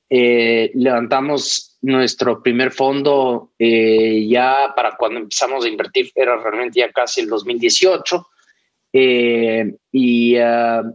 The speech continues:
y muy probablemente vamos a empezar un segundo fondo, eh, el próximo año. Eh, entonces, esa ha sido un poco nuestra, nuestra, nuestra trayectoria.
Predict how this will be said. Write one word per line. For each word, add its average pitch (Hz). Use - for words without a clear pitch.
y 143
muy 147
probablemente 147
vamos 131
a 113
empezar 127
un 135
segundo 135
fondo, 139
eh, 123
el 131
próximo 123
año. 107
Eh, 117
entonces, 143
esa 160
ha -
sido 160
un 143
poco 160
nuestra, 131
nuestra, 123
nuestra 117
trayectoria. 113